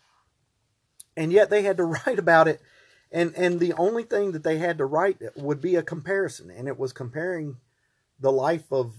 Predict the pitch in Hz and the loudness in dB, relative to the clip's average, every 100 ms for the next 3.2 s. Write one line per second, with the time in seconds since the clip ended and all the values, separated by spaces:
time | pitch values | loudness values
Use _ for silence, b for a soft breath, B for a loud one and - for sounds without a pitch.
0 | - 127 131 - 131 190 185 156 160 165 | -20 -8 -6 -4 0 -2 -2 -8 -4 0
1 | 165 156 139 110 113 113 143 175 143 120 | 0 0 -4 -8 -8 -4 -2 -2 -6 -6
2 | 143 143 135 107 - 135 170 151 123 139 | -4 -2 -4 -8 -6 -4 -2 -4 -6 -2
3 | 139 131 | 0 -2